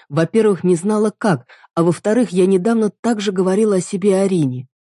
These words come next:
Но услышать от него эти слова было слишком больно. Мы снова принимались за старое, нанося раны.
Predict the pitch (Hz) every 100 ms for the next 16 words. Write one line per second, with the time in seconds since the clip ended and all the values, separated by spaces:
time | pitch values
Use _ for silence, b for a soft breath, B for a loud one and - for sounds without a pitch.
0 | _ _ _ 147 151 143 170 143 143 143
1 | 127 147 143 165 175 196 - 190 185 190
2 | 160 135 151 160 156 - 139 - 151 147
3 | 139 135 127 160 - _ _ _ - 175
4 | 175 - 190 208 185 180 175 175 180 175
5 | 165 175 165 - 196 175 135 123 131 131
6 | 131 123 151 147 139 127 120 123